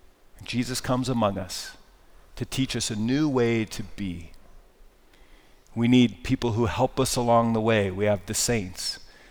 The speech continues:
We certainly have Our Lady, right?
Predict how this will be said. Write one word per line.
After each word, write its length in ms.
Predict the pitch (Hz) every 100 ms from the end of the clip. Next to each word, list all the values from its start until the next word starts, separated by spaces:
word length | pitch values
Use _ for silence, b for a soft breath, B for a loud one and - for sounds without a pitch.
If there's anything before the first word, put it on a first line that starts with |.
| B -
We 60 |
certainly 340 | 104 127 117 107
have 560 | 110 104 95 - - - -
Our 140 | 107
Lady, 460 | 107 120 101 95 - - - -
right? 200 | 101 107